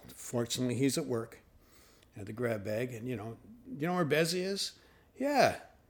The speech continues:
Yeah, he's here." "Oh, great. Did he get us a place?" "Yeah. You guys are gonna be living right upstairs, right down the hall from me. Fantastic."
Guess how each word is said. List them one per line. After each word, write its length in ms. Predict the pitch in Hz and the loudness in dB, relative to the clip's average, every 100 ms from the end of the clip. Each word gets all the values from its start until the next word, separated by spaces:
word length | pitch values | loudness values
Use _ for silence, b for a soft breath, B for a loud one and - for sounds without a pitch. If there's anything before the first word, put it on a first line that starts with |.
| _ - - | _ -16 -4
Yeah, 180 | 247 226 | 2 4
he's 160 | 214 | 4
here." 320 | 247 240 104 - - - - - - 233 | 4 2 2 -6 -20 -20 -18 -20 -18 -16
"Oh, 80 | 240 | -10
great. 360 | - 247 233 - | -2 2 2 2
Did 140 | 139 | 0
he 60 | 143 | 0
get 180 | 196 202 | 0 0
us 140 | 190 | -2
a 40 | |
place?" 380 | 180 220 220 - - b b b b - | -2 0 0 -2 -8 b b b b -4
"Yeah. 400 | 254 311 277 - - - _ _ _ | -2 2 2 0 -8 -20 _ _ _
You 100 | 170 | -10
guys 300 | 190 190 180 | 0 2 2
are 40 | 185 | 2
gonna 160 | 180 | 0
be 160 | 165 170 | 0 2
living 340 | 175 175 175 | 2 2 0
right 160 | 175 185 | 0 2
upstairs, 520 | 185 - 190 185 175 | 2 0 0 -2 0
right 140 | 175 175 | -2 -2
down 200 | 180 175 | -2 -2
the 60 | |
hall 180 | 165 175 | -2 -2
from 240 | 170 175 202 | -4 -4 -4
me. 160 | 196 | -4
Fantastic." 1040 | - - 233 233 - 196 - - - - | -4 -8 -4 -4 -2 -4 0 0 0 -6